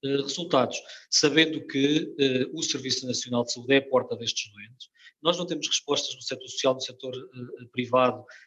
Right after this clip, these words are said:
para os cuidados de saúde primários. Portanto, a grande prioridade aqui é de reabilitar os cuidados de saúde primários do Serviço Nacional de Saúde, porque não existem outros cuidados de saúde primários, nem no setor social, nem no setor privado. Médicos de família, neste momento, só existem no setor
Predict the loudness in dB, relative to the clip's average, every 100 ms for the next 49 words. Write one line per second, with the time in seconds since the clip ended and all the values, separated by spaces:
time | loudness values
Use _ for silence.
0 | _ 6 6 6 0 0 2 2 0 -4
1 | -12 -8 -4 -4 -6 -14 -16 -20 _ _
2 | 0 2 4 4 2 -2 -2 0 2 4
3 | 2 2 -2 2 4 4 2 2 2 0
4 | 2 4 4 0 _ _ _ 0 0 2
5 | 4 6 4 2 -2 4 4 2 -6 -4
6 | -2 -4 -4 -4 -4 -4 -6 -8 0 2
7 | 2 0 0 0 0 -4 -2 0 0 0
8 | -4 -2 -2 -2 -12 _ -4 -2 2 0
9 | 0 -6 -2 -2 -2 -4 -8 -8 -4 2
10 | 2 0 -20 0 2 4 2 2 2 4
11 | 2 2 2 0 -2 -10 -10 -10 _ _
12 | -8 0 4 4 2 0 0 -2 -10 -10
13 | -10 -10 -14